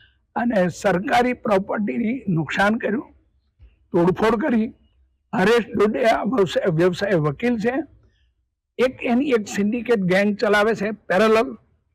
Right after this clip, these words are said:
એ લોકો એની પર હુમલો કરે, એને એ કોર્ટમાંથી છોડાવે,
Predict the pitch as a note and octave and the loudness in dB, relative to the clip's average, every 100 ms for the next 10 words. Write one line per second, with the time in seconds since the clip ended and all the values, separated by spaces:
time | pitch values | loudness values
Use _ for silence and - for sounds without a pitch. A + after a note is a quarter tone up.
0 | _ - G3+ G#3 A#3 C#4 A#3 A#3 D3+ D#3 | _ -2 2 4 2 -2 -2 0 0 2
1 | G3 A3+ A#3+ A#3 C4 - F#3+ G3 F#3+ F#3+ | 2 2 2 0 0 0 0 0 0 0
2 | F#3 - F3 F#3 - G3+ G#3+ A#3 G#3+ | 0 -2 -4 -4 -2 2 4 4 2